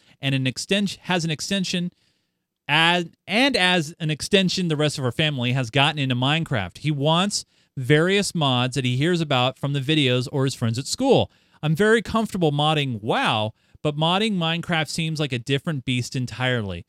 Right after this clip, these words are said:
It looks like you have to download an A P I or a library like Forge and install it before other mods will run. Also, it looks like each library is different. So also Mod A, it requires library X, and then you won't run if you have library Y installed.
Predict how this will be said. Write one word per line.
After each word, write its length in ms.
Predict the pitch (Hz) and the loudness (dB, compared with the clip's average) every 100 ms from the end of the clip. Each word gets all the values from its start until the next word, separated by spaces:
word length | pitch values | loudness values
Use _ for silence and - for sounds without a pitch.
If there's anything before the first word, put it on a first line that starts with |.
| _ _ - | _ _ -4
It 80 | 147 | 0
looks 220 | 180 - | 0 0
like 160 | 185 170 | -2 0
you 80 | |
have 120 | 165 151 | 0 0
to 100 | 123 | 0
download 440 | 135 151 151 147 | 0 2 2 0
an 120 | 110 | 2
A 180 | 113 143 | 2 2
P 240 | - 123 | 0 -2
I 360 | 117 127 135 139 | 0 0 0 0
or 140 | 120 101 | 0 -2
a 60 | |
library 560 | 101 110 127 120 120 123 | -2 0 0 0 0 0
like 220 | 107 98 | -2 -6
Forge 580 | - 143 135 131 127 - _ _ - | -2 0 2 2 -2 -8 _ _ -6
and 100 | 113 | -6
install 680 | 95 - - 170 165 165 160 | -4 -4 0 2 4 4 2
it 180 | 156 _ _ _ - | -2 _ _ _ -6
before 280 | 139 131 123 | -4 0 0
other 160 | 139 | 0
mods 360 | 131 131 131 113 | 2 2 0 -2
will 120 | 98 | -6
run. 560 | 104 147 165 170 185 202 _ _ | -2 2 4 2 0 -4 _ _
Also, 460 | - 147 170 - 180 | -2 2 2 2 2
it 40 | 151 | 2
looks 360 | 143 151 - | 0 0 -2
like 220 | 156 143 | -2 -2
each 340 | 143 160 - - | 0 -2 -2 -2
library 460 | 147 151 151 156 | 0 2 2 0
is 140 | 143 113 | -2 -2
different. 540 | 113 165 - 170 156 | 0 0 0 -6 -4
So 100 | - | -2
also 300 | 135 147 - | 0 0 -2
Mod 280 | 127 127 143 | -2 0 2
A, 360 | 131 143 160 143 | 2 2 0 -2
it 100 | 117 | -2
requires 500 | 117 135 139 135 107 | -4 -2 -2 -2 -2
library 460 | 123 139 131 127 | -2 0 0 -2
X, 400 | 107 143 - - | -2 -4 -4 -6
and 220 | 131 120 117 | -4 -4 -2
then 180 | 131 | -2
you 140 | 135 123 | -2 -2
won't 240 | 127 139 | -4 -4
run 180 | 123 135 | -2 -2
if 160 | 127 - | -2 0
you 80 | |
have 240 | 131 117 113 | 0 -2 -2
library 400 | 123 131 131 123 | -2 0 0 0
Y 360 | 98 104 127 | 0 0 0
installed. 640 | 139 127 - 120 117 151 | 0 -2 -4 -2 0 -2